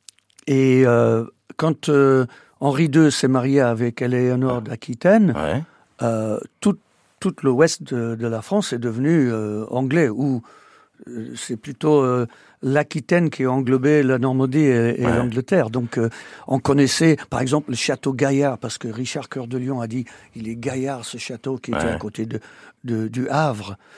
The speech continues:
Speaker 1: euh, entre le Havre et Rouen. »
Speaker 2: Donc c'est par l'intérieur de l'histoire que vous commencez, euh,
Speaker 1: Voilà.
Speaker 2: avant de découvrir le pays, de, de savoir, d'apprendre des choses déjà, euh.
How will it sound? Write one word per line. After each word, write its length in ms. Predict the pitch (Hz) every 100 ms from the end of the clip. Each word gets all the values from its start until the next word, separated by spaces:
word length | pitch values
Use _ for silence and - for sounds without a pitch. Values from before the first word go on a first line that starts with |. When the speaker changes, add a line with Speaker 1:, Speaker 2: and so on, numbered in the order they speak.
| -
Speaker 1:
euh, 80 | 135 131
entre 300 | 156 151 156
le 120 | 147
Havre 260 | 147 139 139
et 40 |
Rouen. » 420 | 131 127 151 127 - -
Speaker 2:
Donc 100 | 131
c'est 80 | 180
par 100 | 190
l'intérieur 380 | 180 175 175 165
de 80 |
l'histoire 720 | 123 123 127 - 165 180 156 117
que 100 | 139
vous 140 | 107
commencez, 440 | 104 113 101 - 135 143 156
euh, 140 | 101
Speaker 1:
Voilà. 240 | 120 127 120
Speaker 2:
avant 320 | 107 101 147
de 80 | 117
découvrir 320 | 95 90 87
le 80 | 82
pays, 260 | 95 123
de, 100 | 135
de 180 | 95 95
savoir, 360 | - 117 117 120
d'apprendre 400 | 92 - 139 151
des 120 | 98
choses 240 | - 117
déjà, 240 | 101 90 95
euh. 100 | 73